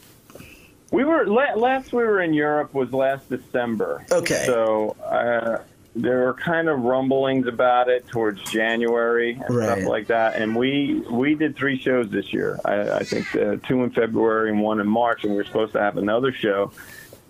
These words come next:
Speaker 1: And we were like, "Well,"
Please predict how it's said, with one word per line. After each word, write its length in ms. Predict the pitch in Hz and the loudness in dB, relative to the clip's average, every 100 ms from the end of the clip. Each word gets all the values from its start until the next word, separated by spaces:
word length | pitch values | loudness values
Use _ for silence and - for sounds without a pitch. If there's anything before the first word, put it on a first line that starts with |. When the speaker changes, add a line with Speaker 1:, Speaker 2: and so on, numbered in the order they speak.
| - | -6
Speaker 1:
And 600 | 110 107 104 101 98 98 - - - - - - - - - - - | -2 0 0 0 -2 -4 -8 -20 -20 -20 -20 -20 -20 -20 -20 -20 -6
we 140 | 113 | -2
were 120 | 107 | 0
like, 260 | 104 104 101 | 0 -2 0
"Well," 440 | 127 151 170 165 | 0 2 2 -2